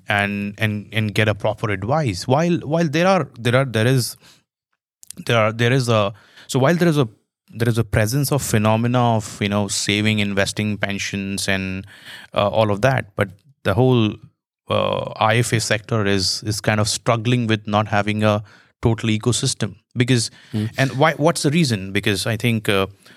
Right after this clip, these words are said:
Speaker 1: the sophistication of the market happened and everybody built,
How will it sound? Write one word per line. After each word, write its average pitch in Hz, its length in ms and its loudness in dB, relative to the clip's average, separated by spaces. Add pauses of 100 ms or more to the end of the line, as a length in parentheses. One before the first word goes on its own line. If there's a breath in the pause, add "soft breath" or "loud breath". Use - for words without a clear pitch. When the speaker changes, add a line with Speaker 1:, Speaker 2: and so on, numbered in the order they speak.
(440 loud breath)
Speaker 1:
the 107 100 0
sophistication 123 1160 0
of 113 260 0
the 104 80 2
market 101 420 0
happened 160 560 -4
and 107 320 -2
everybody 117 480 0
built, 107 440 -2